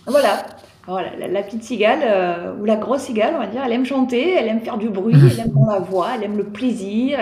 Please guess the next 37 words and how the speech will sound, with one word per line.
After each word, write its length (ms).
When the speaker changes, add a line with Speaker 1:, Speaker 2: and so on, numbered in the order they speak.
Speaker 1:
tu 60
vois, 160
c'est, 200
c'est, 60
elle 160
est 60
assez 240
imagée, 520
hein, 120
elle 40
chante 260
fort 260
chez 100
nous 160
en 80
Provence, 460
hein. 260
<laughs> 160
Elle 80
fait 60
beaucoup 280
de 40
bruit, 260
tu 140
la 120
vois. 360
Et, 180
euh, 380
donc 180
elle, 160
à 140
l'inverse, 400
elle 120
va 80
avoir 180
tendance 420
à, 400